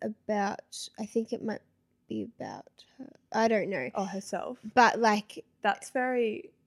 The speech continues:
Speaker 1: Yeah, but it's like, um, apparently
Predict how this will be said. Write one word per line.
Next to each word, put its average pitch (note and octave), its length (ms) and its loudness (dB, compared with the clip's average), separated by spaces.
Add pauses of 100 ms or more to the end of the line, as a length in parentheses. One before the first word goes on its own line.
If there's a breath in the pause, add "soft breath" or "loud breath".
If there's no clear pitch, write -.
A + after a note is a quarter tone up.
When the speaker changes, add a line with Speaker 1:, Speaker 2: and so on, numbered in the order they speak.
(340)
Speaker 1:
Yeah, G#3+ 540 2
but A#3 200 6
it's A3+ 200 2
like, A#3 400 2 (200)
um, G#3+ 480 0 (440 soft breath)
apparently A3 880 2